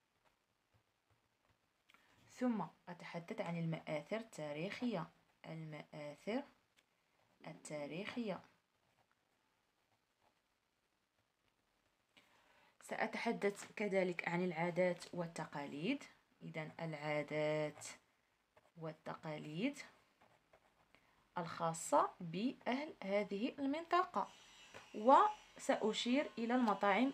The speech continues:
والمحلات. إذن تنوع العرض السياحي، المطاعم والمحلات التجارية بطبيعة الحال. إذن والمحلات التجارية. إذن لأب-،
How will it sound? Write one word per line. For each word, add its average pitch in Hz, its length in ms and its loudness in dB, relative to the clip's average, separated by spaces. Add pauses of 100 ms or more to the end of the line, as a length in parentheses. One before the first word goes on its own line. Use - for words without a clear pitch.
والمحلات. 294 1000 0 (1400)
إذن 196 280 -4 (260)
تنوع 208 440 4
العرض 214 240 4
السياحي، 269 580 2
المطاعم 170 720 2 (1160)
والمحلات 220 920 2 (1080)
التجارية 214 520 -2
بطبيعة 208 540 2
الحال. 156 320 -8 (560)
إذن 214 380 -2
والمحلات 170 1400 -2
التجارية. 233 640 2 (720)
إذن 254 260 4
لأب-، - 520 2